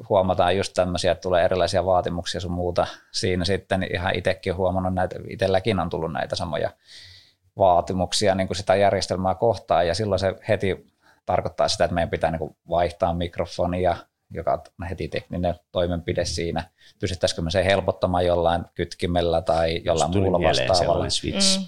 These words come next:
Speaker 1: Ja sen jälkeen, kun meillä on sellainen, niin sen jälkeen meidän pitää muistaa sitten lopulta laittaa se takaisin toiseen asentoon, kun me
Speaker 2: Kyllä.
Speaker 1: aloitetaan siinä, että ei puhuta taas niinku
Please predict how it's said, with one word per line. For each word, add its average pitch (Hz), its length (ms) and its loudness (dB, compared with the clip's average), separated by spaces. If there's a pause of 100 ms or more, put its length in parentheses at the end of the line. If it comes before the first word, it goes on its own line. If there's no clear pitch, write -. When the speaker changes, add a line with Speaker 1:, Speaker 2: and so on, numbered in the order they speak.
Speaker 1:
Ja 95 100 0
sen 98 180 2
jälkeen, 92 360 2
kun 90 100 -2
meillä 87 160 2
on 82 80 2
sellainen, 90 440 0
niin 85 80 -4
sen 87 160 -2
jälkeen 85 320 0
meidän 87 160 -4
pitää 85 180 0
muistaa 92 480 -2
sitten 87 300 -4
lopulta 85 340 -4
laittaa - 300 -2
se - 120 -4
takaisin 85 420 -4
toiseen 92 420 2
asentoon, 92 340 0
kun 87 80 -2
me 82 80 0
Speaker 2:
Kyllä. - 40 -2
Speaker 1:
aloitetaan 85 480 0
siinä, 90 360 0
että - 240 -4
ei 80 260 -2
puhuta 87 240 -2
taas 85 360 0
niinku 82 260 -4